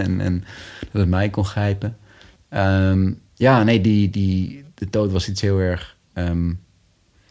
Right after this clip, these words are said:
concre-, iets tastbaars, iets visueels, wat daar, wat er was. En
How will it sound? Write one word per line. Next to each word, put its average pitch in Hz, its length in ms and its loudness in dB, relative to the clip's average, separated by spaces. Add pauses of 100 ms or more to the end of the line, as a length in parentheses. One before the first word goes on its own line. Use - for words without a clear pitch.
(540)
concre-, 101 360 0
iets - 200 0
tastbaars, 101 560 2
iets 95 120 -6
visueels, 101 760 -2
wat 95 200 -4
daar, 92 200 -2
wat 90 160 -4
er 90 120 -2
was. 90 500 -4
En 90 520 2